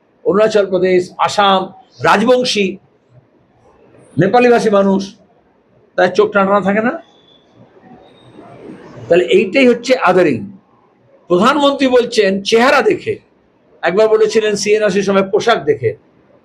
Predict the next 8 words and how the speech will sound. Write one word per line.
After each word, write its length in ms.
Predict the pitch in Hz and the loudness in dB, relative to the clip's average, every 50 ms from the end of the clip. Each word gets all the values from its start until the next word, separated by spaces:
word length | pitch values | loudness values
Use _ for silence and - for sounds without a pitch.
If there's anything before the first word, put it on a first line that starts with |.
| _ _ _ _ - 123 | _ _ _ _ -4 0
দিলীপ 220 | 160 208 220 202 | 2 2 2 2
ঘোষ 180 | 185 220 214 196 | 2 2 2 2
বলেছিল 320 | 208 208 214 202 214 202 196 | 2 0 2 2 2 0 2
লুঙ্গি 320 | 196 196 214 220 226 233 202 | 2 0 0 0 0 0 2
দেখে, 340 | 190 165 - 135 113 101 - _ _ - - - - _ _ _ _ _ _ _ _ _ _ - | 0 0 0 -2 -6 -6 -6 _ _ -20 -20 -20 -20 _ _ _ _ _ _ _ _ _ _ -4
বিজয়বর্গী 480 | 156 185 220 226 220 220 208 202 214 208 | 0 2 2 2 2 2 0 -2 -2 0
বলেছিল 440 | 208 208 214 208 214 208 214 - | 0 0 0 0 0 0 0 0
চিড়ে 240 | - - 214 214 220 | -2 -2 -2 0 2